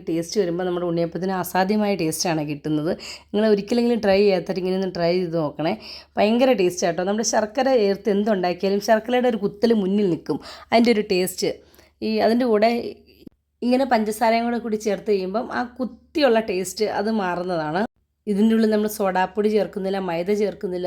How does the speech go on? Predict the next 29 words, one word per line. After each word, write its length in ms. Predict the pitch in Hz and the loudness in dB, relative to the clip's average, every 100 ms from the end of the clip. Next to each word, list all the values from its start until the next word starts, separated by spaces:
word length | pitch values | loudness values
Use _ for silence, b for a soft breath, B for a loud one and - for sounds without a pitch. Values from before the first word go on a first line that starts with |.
| - | -2
ഒന്നും 200 | 214 262 | 0 0
പ്രത്യേകിച്ച് 400 | 233 226 214 208 220 | -2 2 2 2 -2
ചേർക്കുന്നില്ല. 520 | 180 - 196 180 170 208 B B B 208 | -2 -4 -6 -4 -4 -6 B B B -2
ഇനി 120 | 233 | 0
ഇത്ര 160 | 240 226 226 | 0 -2 0
സോഫ്റ്റ് 340 | 190 190 - 233 | -2 -4 -2 -2
കിട്ടുന്നത് 400 | 165 175 185 208 214 | -2 -4 -2 -2 -2
നമ്മുടെ 260 | 190 190 220 - - - - | -2 0 0 -2 -8 -14 -4
തിളച്ച 400 | 202 202 - 277 247 - - | -2 -2 -2 0 0 -2 -6
ശർക്കരപ്പാനി 680 | 196 180 214 196 202 196 208 | -6 -2 -2 0 0 0 0
അല്ല 100 | 185 180 | -2 -4
ഇതിൻ്റെ 120 | 175 | -4
ഉള്ളിലേക്ക് 260 | 175 170 175 | -4 -4 -6
ചേർക്കുന്നത്. 600 | 170 160 - - 170 170 151 - | -6 -6 -14 -8 -4 -2 -4 -4
അപ്പം 160 | - 185 180 | -6 -4 -2
നമ്മുടെ 220 | 175 196 B B B B _ - | -2 -4 B B B B _ -2
പൊടി 220 | 190 214 214 | 2 2 2
നല്ല 280 | 190 185 202 - - - | 2 2 0 0 -8 -6
സോഫ്റ്റായി 440 | 175 170 - 185 170 | -4 -4 -2 -2 0
വരുന്നതാണ്. 400 | 160 180 160 160 160 | -4 -4 -2 -4 -2
അങ്ങനെയാണ് 360 | 180 185 165 165 | -2 -2 -2 -4
നമ്മുടെ 220 | 165 160 160 - _ _ _ _ - - 185 185 180 | -4 -4 -6 -10 _ _ _ _ -14 -8 -6 -4 -2
ഉണ്ണിയപ്പത്തിന് 420 | 180 180 170 175 170 | 0 0 -2 -8 -4
ടേസ്റ്റ് 300 | 165 165 185 | -6 -4 -6
കിട്ടുന്നത്. 360 | 151 151 156 226 254 _ _ _ _ _ _ _ _ _ _ _ 302 | -6 -6 -4 -4 -6 _ _ _ _ _ _ _ _ _ _ _ 2
അങ്ങനെ 180 | 330 349 | 4 6
നമ്മുടെ 200 | 330 311 269 | 4 2 2
ബാറ്റർ 280 | 262 262 320 | 0 0 -4
എല്ലാം 160 | 269 | -2